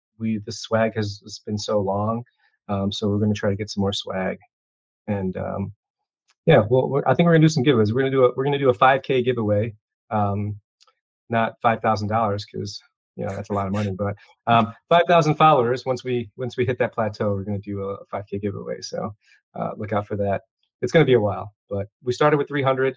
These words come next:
Speaker 1: this year. We're at thirty-eight hundred right now. So we're climbing up the ranks.
Speaker 2: We'll, we'll
Speaker 1: So
Speaker 2: help you get, get, get, you reach your goal there. So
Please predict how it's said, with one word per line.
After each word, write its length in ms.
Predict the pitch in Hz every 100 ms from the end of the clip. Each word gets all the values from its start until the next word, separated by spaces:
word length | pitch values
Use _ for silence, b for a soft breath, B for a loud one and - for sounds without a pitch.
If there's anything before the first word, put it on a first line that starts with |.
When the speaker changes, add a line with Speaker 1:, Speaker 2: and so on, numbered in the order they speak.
| _ _
Speaker 1:
this 200 | 123 -
year. 240 | 117 113 113 117
We're 120 | 117
at 160 | 117 -
thirty-eight 580 | 113 117 113 110 120 117
hundred 240 | 123 110
right 160 | 113 107
now. 280 | 107 104 101 _ _ _ _
So 400 | - 107 104 104 -
we're 80 | 104
climbing 300 | 123 120 113
up 100 | 110
the 60 |
ranks. 360 | 107 98 - - _ _ _ _ _ -
Speaker 2:
We'll, 200 | 117 127
we'll 140 | 123
Speaker 1:
So 20 |
Speaker 2:
help 220 | 135 127 131
you 80 |
get, 260 | 110 120 127
get, 200 | 123 120
get, 140 | 123 -
you 100 | 131
reach 180 | 117 120
your 80 |
goal 220 | 107 110 101
there. 280 | 98 92 90
So 380 | - 98 92